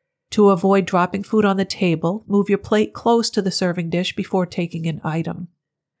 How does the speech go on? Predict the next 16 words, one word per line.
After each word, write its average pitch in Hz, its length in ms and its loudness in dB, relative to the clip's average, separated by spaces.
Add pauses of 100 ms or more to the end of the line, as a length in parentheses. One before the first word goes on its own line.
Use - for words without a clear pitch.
(400)
Be 208 120 4
sure 208 320 2
to 202 160 -4
use 202 240 2
the 214 100 0
serving 208 540 0
chopsticks 175 760 -2
or 190 160 2
serving 175 480 0
spoon 220 560 -2 (240)
that 190 160 4
is 185 140 0
with 190 160 0
the 196 60 -4
food - 360 0
item, 175 400 -2